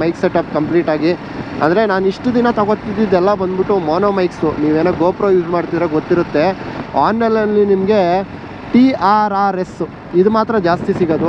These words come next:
ಅದಕ್ಕೊಂದು ಕನ್ವರ್ಟರ್ ಹಾಕ್ಕೊಂಡು ನೀವು ಯೂಸ್ ಮಾಡಬೇಕು. ಕನ್ವರ್ಟರ್ ಹಾಕ್ಕೊಂಡ್ರೆ ತುಂಬ ಹೈ ವಿಂಡ್ ಇದ್ದಾಗ ಸೌಂಡ್ ಬರೋಕ್ಕೆ ಸ್ಟಾರ್ಟ್ ಆಗುತ್ತೆ. ಯಾಕಂದರೆ ಒಂದು ಕನೆಕ್ಟರ್ ಇರುತ್ತೆ ಟಿ ಆರ್ ಎಸ್ ಇಂದ, ಸಾರಿ, ಟಿ ಆರ್ ಆರ್ ಎಸ್ ಇಂದ ಟಿ ಆರ್ ಎಸ್ ಮಾಡೋದು. ಆ ಕನೆಕ್ಟರ್ ಹಾಕೊಂಡಾಗ ಆ ಮಧ್ಯದಲ್ಲಿ ಗಾಳಿ ಹೋದ್ರೂ ಸೌಂಡ್ ಬರುತ್ತೆ. So ಅದರಿಂದ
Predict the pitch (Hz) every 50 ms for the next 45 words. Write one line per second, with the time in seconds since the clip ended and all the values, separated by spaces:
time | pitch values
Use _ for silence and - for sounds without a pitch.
0 | 170 160 160 175 196 - 208 208 208 - - 165 175 185 208 208 196 190 190 185
1 | 185 190 185 185 190 226 247 254 247 - - - - - - 185 190 185 185 190
2 | 196 165 180 185 175 170 165 156 147 - - 156 170 - - 160 180 202 214 233
3 | 240 - 214 208 196 - 196 190 190 233 226 196 - 196 196 202 220 226 240 226
4 | 196 180 185 214 220 214 208 208 196 190 185 170 180 185 196 226 196 160 160 170
5 | 185 180 - 196 185 196 202 185 180 170 165 - - 151 123 139 139 147 135 139
6 | 131 160 175 196 190 175 160 175 170 175 185 180 - 185 180 165 160 127 - 135
7 | 127 117 - 165 170 165 160 170 160 - - 160 160 160 165 170 - - 160 151
8 | 151 147 - 196 202 202 196 190 190 185 180 180 151 - 175 180 185 185 170 -
9 | - - - - - - - - - 220 226 220 214 202 196 - - 185 165 160
10 | 151 139 151 160 175 - - - - - - 165 160 - 180 196 220 226 - 226
11 | 220 214 190 208 208 202 196 196 190 214 196 175 170 165 156 165 190 190 202 190
12 | 165 165 160 175 185 180 170 170 170 190 180 - 165 165 170 165 156 151 143 -
13 | - 131 127 - 175 175 180 185 214 240 254